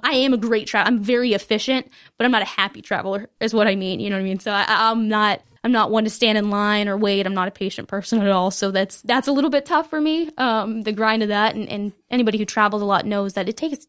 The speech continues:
takes it out of you when you fly. Like, you're not doing anything, but you land and you're like, "Oh my gosh, I'm, I'm zapped. I'm tired. Why am I so tired?" Um, so that, that's, well, that was hard,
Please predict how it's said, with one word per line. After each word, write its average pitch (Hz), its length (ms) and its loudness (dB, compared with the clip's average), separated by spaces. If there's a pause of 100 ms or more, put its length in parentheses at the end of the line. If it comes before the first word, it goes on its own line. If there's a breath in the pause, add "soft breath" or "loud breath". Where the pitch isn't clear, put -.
takes 320 200 -6
it 247 60 0
out 233 160 4
of 302 60 4
you 208 100 0
when 190 100 -2
you 185 60 -2
fly. 240 320 0
Like, 185 220 -6
you're 220 80 -2
not 254 180 0
doing 294 240 4
anything, 208 400 0
but 202 200 2 (380 loud breath)
you 220 100 0
land 254 280 4
and 226 60 2
you're 196 100 -2
like, 165 160 0
"Oh 269 80 2
my 214 140 2
gosh, 254 260 0
I'm, 196 200 -8
I'm 208 80 -4
zapped. 240 340 0
I'm 190 100 -4
tired. 247 360 2
Why 208 160 0
am 247 80 2
I 226 60 0
so 220 120 -6
tired?" 214 500 -2 (340 soft breath)
Um, 196 240 0
so 277 120 0
that, 339 180 2
that's, 381 200 0
well, 285 140 4
that 330 140 4
was 359 100 0
hard, 233 420 2